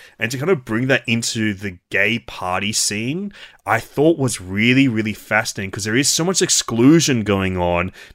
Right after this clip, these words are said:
and the way that people are classified by their type, I thought was really, like, a, just a fascinating, like, genius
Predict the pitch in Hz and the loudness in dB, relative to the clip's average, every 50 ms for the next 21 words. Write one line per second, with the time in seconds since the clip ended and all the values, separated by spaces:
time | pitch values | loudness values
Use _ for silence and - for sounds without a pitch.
0 | _ - - 110 107 107 104 110 - - _ _ _ _ 131 117 104 120 120 117 | _ -4 0 0 2 2 0 -2 -6 -12 _ _ _ _ -16 -10 -4 -2 -2 -2
1 | 110 104 104 113 117 127 135 131 123 113 - - - 127 123 123 - 123 117 117 | -2 -2 -2 0 2 2 2 2 0 -2 -4 -4 -4 -2 -2 -2 -2 -2 -2 -2
2 | - - 101 107 - - - - - 101 95 107 120 - - 127 - - 117 120 | -2 0 0 0 0 -2 -8 -8 -4 -2 -2 0 -2 -4 -6 -6 -4 -2 0 0
3 | 131 143 165 185 196 190 - - - - - - _ - 104 101 101 101 101 98 | 2 2 0 -2 -2 -6 -12 -18 -20 -20 -20 -8 _ 2 2 4 4 2 2 0
4 | 98 - - - - - 92 90 101 120 160 170 - - - 110 110 - - - | -2 -2 -6 -12 -8 -6 -2 0 2 2 2 0 -2 -6 -8 -6 -6 -6 -4 0
5 | - 127 156 156 135 131 123 - 101 98 98 98 110 127 139 147 160 165 175 - | 4 4 4 4 2 0 -2 -2 -4 -8 -6 -2 2 4 6 6 4 4 0 -4
6 | - 113 113 110 - - 123 120 - - 170 160 - 208 170 - - - - 123 | -4 -4 -4 -2 -2 -4 -4 -4 -2 -2 -2 -2 -2 -4 -6 -6 -6 -4 -2 0
7 | 131 - - 156 147 135 127 120 110 107 - - - - - - 101 - - 117 | 0 0 -2 -4 -2 0 0 0 0 0 -4 -8 -20 -20 -20 -16 -10 -4 0 2
8 | 120 135 139 135 127 - - | 2 2 2 0 -2 -2 -2